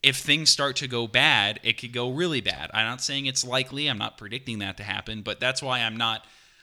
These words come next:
I'm not all the way to the point where I'm saying this team's in the tournament for sure.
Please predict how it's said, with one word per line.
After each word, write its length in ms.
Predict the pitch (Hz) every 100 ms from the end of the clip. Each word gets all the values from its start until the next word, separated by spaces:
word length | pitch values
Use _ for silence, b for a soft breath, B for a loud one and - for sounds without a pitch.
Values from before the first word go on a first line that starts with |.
| B
I'm 160 | 113 131
not 240 | 135 -
all 220 | 120 123
the 80 | 117
way 340 | 110 107 104 98
to 540 | - 101 95 92 90 b b
the 80 | 101
point 240 | 113 104
where 80 | 98
I'm 60 | 95
saying 200 | 98 98
this 160 | 110
team's 220 | - 98 127
in 80 |
the 60 | 127
tournament 360 | - 117 110 -
for 100 | 113
sure. 460 | - 107 98 98